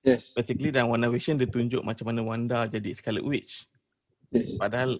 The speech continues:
Speaker 2: all this while kita dah ang-, anggap dia Scarlet Witch lah.
Speaker 1: Ya, dia Scarlet Witch.
Speaker 2: <laughs>
Speaker 1: Ya.
Speaker 2: No point tengok WandaVision.
Speaker 1: Hmm.
Speaker 2: Ah, Falcon pun sama, no
Speaker 1: No,
Speaker 2: point.
Speaker 1: lagi no point.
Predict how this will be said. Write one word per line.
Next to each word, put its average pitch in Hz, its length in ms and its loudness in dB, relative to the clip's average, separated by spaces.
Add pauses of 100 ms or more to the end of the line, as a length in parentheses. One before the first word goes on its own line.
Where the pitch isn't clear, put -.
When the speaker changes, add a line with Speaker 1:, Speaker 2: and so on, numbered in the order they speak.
Speaker 2:
all 113 160 -2
this 113 180 -4
while 123 220 0
kita 110 260 -8
dah 113 140 -6
ang-, 117 180 -6
anggap 120 320 -4
dia - 100 -8
Scarlet 107 320 -4
Witch - 240 -8
lah. 120 120 -2
Speaker 1:
Ya, 120 100 4
dia 120 120 8
Scarlet 135 260 4
Witch. 139 320 8
Speaker 2:
<laughs> - 20 4
Speaker 1:
Ya. 127 160 0 (540)
Speaker 2:
No 117 160 0
point 113 320 0
tengok 113 280 -4
WandaVision. 113 540 -8
Speaker 1:
Hmm. 131 220 4 (500)
Speaker 2:
Ah, 131 400 4 (380)
Falcon 214 720 4 (1700)
pun 156 180 4
sama, 147 320 2 (180)
no 123 140 0
Speaker 1:
No, 135 60 4
Speaker 2:
point. - 160 -8 (240)
Speaker 1:
lagi 147 200 6 (160)
no 143 240 2
point. 202 220 -2